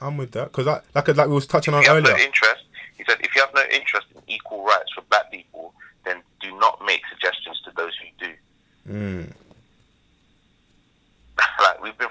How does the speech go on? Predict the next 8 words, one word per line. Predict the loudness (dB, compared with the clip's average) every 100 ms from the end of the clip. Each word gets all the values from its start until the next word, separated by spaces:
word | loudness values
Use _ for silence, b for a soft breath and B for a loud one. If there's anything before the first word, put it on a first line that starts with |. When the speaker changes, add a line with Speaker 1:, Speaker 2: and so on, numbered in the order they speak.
| 0
Speaker 2:
floating | 0 0
this | -4
country | 0 0 0 -6
on | -6
credit | 0 0 -2 -10
for | -4 -2
centuries. | -2 -10 -12 -20 _ _ _ _ _ _ _ _ _ -16
Speaker 1:
Yeah. | -12 -10